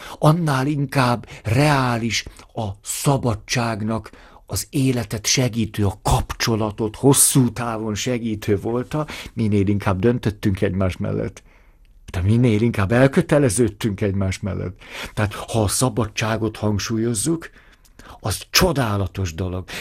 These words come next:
De akkor, ö, tudja azt a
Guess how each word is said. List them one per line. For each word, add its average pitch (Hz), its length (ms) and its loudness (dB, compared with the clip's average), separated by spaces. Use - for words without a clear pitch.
De 113 160 0
akkor, 131 500 2
ö, 123 180 -2
tudja 113 640 -4
azt 113 220 -2
a 98 100 -8